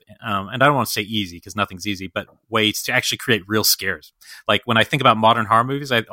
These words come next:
all the found footage ones are the ones that I think tend to actually be the most unnerving, that, that have the best scares because of that, uh, limited, uh, first person point of view for the most part is kinda limits what you can see. But there's some reason why I always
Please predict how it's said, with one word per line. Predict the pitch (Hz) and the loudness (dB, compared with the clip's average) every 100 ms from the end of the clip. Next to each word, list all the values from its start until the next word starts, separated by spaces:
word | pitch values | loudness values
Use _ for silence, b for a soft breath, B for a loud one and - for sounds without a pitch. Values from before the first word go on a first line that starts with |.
| 110 - | -12 -4
all | 127 147 | -2 0
the | 135 | 0
found | 131 113 | 2 2
footage | 127 117 | 0 -2
ones | 107 98 | -2 -4
are | 104 | -4
the | 104 | -4
ones | 104 | -4
that | 104 - | -6 -4
I | 117 | -4
think | - 110 | -4 -8
tend | - 123 127 | -4 -2 -2
to | |
actually | 110 - | -2 -4
be | 101 104 B B | -4 -4 B B
the | 104 | -2
most | 107 - | -2 0
unnerving, | 107 104 98 101 98 101 _ | 0 0 0 -2 -6 -8 _
that, | 110 98 104 | -16 -16 -8
that | 101 | -4
have | 113 101 | -2 -2
the | |
best | 101 113 - | 0 2 2
scares | 110 104 98 B B | 2 0 -2 B B
because | - - - 117 | -8 -2 0 2
of | 107 | 2
that, | 107 107 _ | 0 0 _
uh, | 117 98 | -8 -4
limited, | 107 104 101 92 B B B - | -2 -2 -2 -6 B B B -2
uh, | 110 101 | 2 4
first | - 113 - | 2 0 0
person | - 107 - 98 92 92 - | 0 -2 -2 -6 -8 -12 -8
point | 98 | -6
of | 95 | -4
view | 170 190 | -4 -4
for | 95 | -4
the | |
most | 92 92 - | -4 -4 -2
part | 98 95 | -2 -2
is | - 95 | -4 -8
kinda | - 104 95 95 95 | -4 -4 -4 -4 -6
limits | 110 110 - | -6 -4 -6
what | 107 | -10
you | 95 | -14
can | - | -6
see. | - 131 B B _ _ _ | -4 -2 B B _ _ _
But | 107 95 160 135 107 - - _ _ - | -20 2 6 6 4 -6 -18 _ _ -4
there's | 107 | 0
some | 156 135 | 0 0
reason | 185 139 | 0 2
why | 117 113 | 4 4
I | |
always | 113 110 - | 2 0 -4